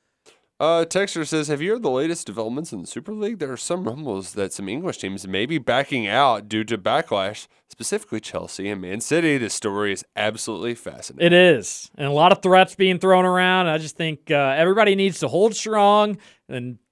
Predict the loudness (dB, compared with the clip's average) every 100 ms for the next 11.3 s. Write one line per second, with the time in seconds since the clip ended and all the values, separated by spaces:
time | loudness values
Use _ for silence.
0 | 4 8 8 8 8 6 4 0 0 0
1 | -4 2 2 4 2 -2 -8 -4 -2 0
2 | -2 -4 0 -2 0 -4 -2 -4 -2 2
3 | 4 4 4 2 0 -4 -2 -4 -4 -10
4 | -10 -8 -6 -4 -6 0 0 0 -2 -4
5 | -4 -6 -10 -18 _ _ _ _ _ 4
6 | 4 6 6 6 2 4 4 2 2 6
7 | 4 2 -4 2 4 4 0 0 -2 -2
8 | 0 2 2 2 0 -2 -4 -8 -8 -4
9 | -6 -6 -12 -4 -2 -2 -6 -8 -2 -2
10 | -2 -6 -8 -8 -6 -6 0 0 0 -4
11 | -6 -8 -8